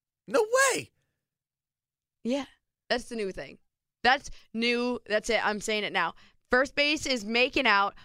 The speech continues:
Speaker 2: Uh, on your way to second is a boobs. <laughs>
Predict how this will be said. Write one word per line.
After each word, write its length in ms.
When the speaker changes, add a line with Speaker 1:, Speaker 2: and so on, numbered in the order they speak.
Speaker 2:
Uh, 320
on 300
your 100
way 160
to 80
second 440
is 140
a 40
boobs. 560
<laughs> 100